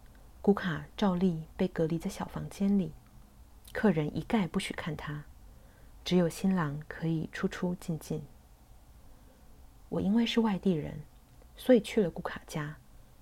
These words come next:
不管三七二十一，拉开布帘进去。房内的光线很暗，空气非常浑浊。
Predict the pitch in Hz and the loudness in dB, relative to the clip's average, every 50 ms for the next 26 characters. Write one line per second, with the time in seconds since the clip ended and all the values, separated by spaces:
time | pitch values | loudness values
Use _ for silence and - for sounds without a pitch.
0 | - - - 294 - - - - - 190 185 196 - - 208 202 196 - - - | 0 2 4 4 4 0 -2 -2 0 0 2 0 0 0 2 2 2 2 0 -2
1 | 156 156 160 165 170 175 - - - - - - - - 226 220 220 - - 226 | -2 -4 -4 -4 -6 -8 -12 -18 -20 -20 -20 -20 -6 -2 -2 -2 0 2 0 2
2 | - - 240 190 156 143 139 - - 175 156 147 - - - 160 151 - - - | 4 6 6 4 4 2 -4 -4 -4 -4 -4 -4 -6 -8 -8 -10 -10 -12 -16 -20
3 | - - - - - - - - - - - - - - - - - - - - | -20 -20 -20 -20 -20 -20 -20 -20 -20 -20 -20 -20 -20 -20 -20 -20 -20 -20 -20 -20
4 | - - - - - - - - - - - - - 175 156 156 190 196 175 - | -20 -20 -20 -20 -20 -20 -20 -20 -20 -20 -20 -10 -8 -8 -4 -2 -2 -2 -2 -2
5 | - 190 180 185 - - - 202 175 160 151 - - - - - - - - - | -4 -4 -4 -6 -8 -4 -2 -2 -2 -2 -6 -12 -18 -20 -20 -20 -20 -18 -16 -14
6 | - - - - - 156 151 - - - - - - - - - - - - - | -14 -14 -10 -10 -10 -10 -10 -12 -18 -20 -20 -20 -20 -20 -20 -20 -20 -20 -20 -20
7 | - - - - - - - - - - 180 - - - - 196 170 160 - - | -20 -20 -20 -20 -20 -16 -14 -6 -4 -2 -2 -2 -4 -4 -2 -2 -2 -2 -6 -14
8 | - - - 196 202 - 165 156 - - 175 - - - - - - 165 | -14 -6 -4 -4 -4 -4 -6 -8 -8 -8 -10 -10 -10 -10 -10 -10 -10 -10